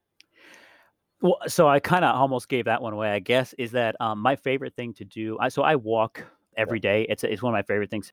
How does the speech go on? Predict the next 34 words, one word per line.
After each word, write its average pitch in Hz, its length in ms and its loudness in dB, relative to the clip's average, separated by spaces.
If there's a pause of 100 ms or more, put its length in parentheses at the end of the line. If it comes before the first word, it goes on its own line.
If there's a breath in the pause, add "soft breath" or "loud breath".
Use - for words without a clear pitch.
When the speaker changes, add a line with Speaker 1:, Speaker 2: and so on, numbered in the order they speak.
Speaker 1:
probably 120 300 2
to 104 120 -8
do, 98 300 2
just 107 200 -4
because 107 500 2
when 110 180 -2
I 104 60 0
go 117 140 2
on 117 80 2
my 104 100 2
walk, 104 300 2
I 95 100 0
specifically, 107 840 -4 (580 loud breath)
you 180 100 4
know, 147 80 6
I'll, 123 280 6
I'll 120 120 2
confess, 107 500 0
I 113 40 -4
mean, 107 120 -2
I 95 60 0
listen 110 220 -4
to 87 60 -8
music 98 340 -6
on 101 220 0
it, 82 160 -8
but, 101 160 0
like, 101 240 0
it's 110 180 -4
mostly 123 340 0
about 104 280 2
just - 220 -10
kind 113 200 -2
of, 98 80 -6